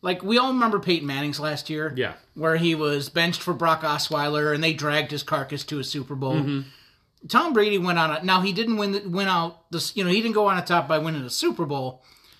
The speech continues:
Speaker 1: but we could probably say, if it wasn't for the season Rodgers had, he's gonna win the M V P.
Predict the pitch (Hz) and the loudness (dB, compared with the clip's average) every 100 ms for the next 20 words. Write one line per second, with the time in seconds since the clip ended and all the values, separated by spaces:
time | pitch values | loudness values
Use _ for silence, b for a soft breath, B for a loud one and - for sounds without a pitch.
0 | b - 135 175 170 160 160 _ 196 202 | b -14 -2 4 4 4 -2 _ -10 -4
1 | 208 - 226 320 233 170 - 185 165 147 | -4 4 4 4 0 0 2 2 2 -2
2 | 147 _ _ _ _ _ _ _ _ 170 | -8 _ _ _ _ _ _ _ _ -2
3 | 190 190 208 202 190 180 202 175 160 131 | 2 4 2 0 -2 -2 -2 -2 -2 -2
4 | 151 156 175 185 175 175 160 160 170 156 | -2 -2 -2 0 0 -2 -2 -2 -2 -2
5 | 151 139 135 117 98 120 78 | -2 -2 -4 -6 -10 -14 -14